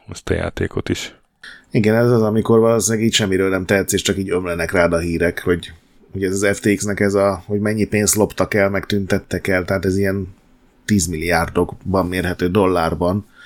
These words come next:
Speaker 1: Igen, brutál, brutál.
Speaker 2: Ö, nem hiszem, hogy ez az egyetlen cég, akit érintett, de hát így gamingben ugye erről számolunk be.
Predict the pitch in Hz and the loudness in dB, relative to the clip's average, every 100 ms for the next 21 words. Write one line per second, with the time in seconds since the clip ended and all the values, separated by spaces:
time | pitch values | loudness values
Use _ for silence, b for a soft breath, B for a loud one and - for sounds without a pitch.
0 | B _ 92 90 87 92 - 90 92 - | B _ -6 -4 -2 -6 -2 2 2 2
1 | 90 92 98 92 95 95 - - 101 98 | -2 -4 -2 0 2 0 -2 -2 2 2
2 | 101 107 127 123 104 117 110 101 107 104 | 0 0 0 2 2 0 0 -2 0 0
3 | 104 107 101 107 104 101 107 110 123 113 | 2 4 6 4 2 0 2 2 2 2
4 | 120 110 107 107 - 107 98 101 90 90 | 2 2 -2 -4 -4 -4 4 4 4 -2
5 | 90 92 90 92 90 87 B B B B | -2 -2 -2 -2 -4 -6 B B B B
6 | _ - - 69 71 80 80 78 82 87 | _ -8 -4 -2 -2 -2 -6 -8 -10 -12
7 | 87 | -12